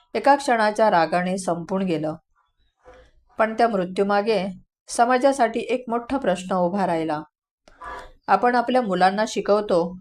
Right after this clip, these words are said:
शिकवतो का रागावर नियंत्रण ठेवायला? शिक्षण, मोबाईल, पैसा हे सगळं शिकवतो आपण, पण भावना कशा सांभाळायच्या हे कोण शिकवतं?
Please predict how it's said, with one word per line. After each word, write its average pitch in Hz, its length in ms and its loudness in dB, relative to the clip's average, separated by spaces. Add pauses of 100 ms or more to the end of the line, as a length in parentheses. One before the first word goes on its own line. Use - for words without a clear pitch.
(120)
शिकवतो 240 480 0
का 190 220 0 (640)
रागावर 214 460 4
नियंत्रण 196 540 -2
ठेवायला? 175 500 -2 (1120)
शिक्षण, 208 480 0 (120)
मोबाईल, 185 560 0
पैसा 180 500 -2 (280)
हे 247 80 0
सगळं 247 420 0
शिकवतो 175 420 0
आपण, 147 340 -2 (800)
पण 196 180 -2
भावना 175 400 -4
कशा 196 300 -4
सांभाळायच्या 180 720 -2 (300)
हे 226 80 -2
कोण 262 220 0
शिकवतं? 160 540 -4